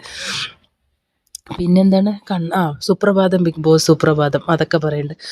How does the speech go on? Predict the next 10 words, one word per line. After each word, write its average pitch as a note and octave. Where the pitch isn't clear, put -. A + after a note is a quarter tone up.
അപ്പൊ F#3
അനീഷിൻ്റെ G3
ആ B3
ഒരു A#3+
ഡയലോഗ് G#3
എല്ലാവരും G#3
ഏറ്റുപിടിച്ചു F3+
എന്നുള്ളതാണ് D#3+
സത്യം D#3
പറഞ്ഞാ. C#3+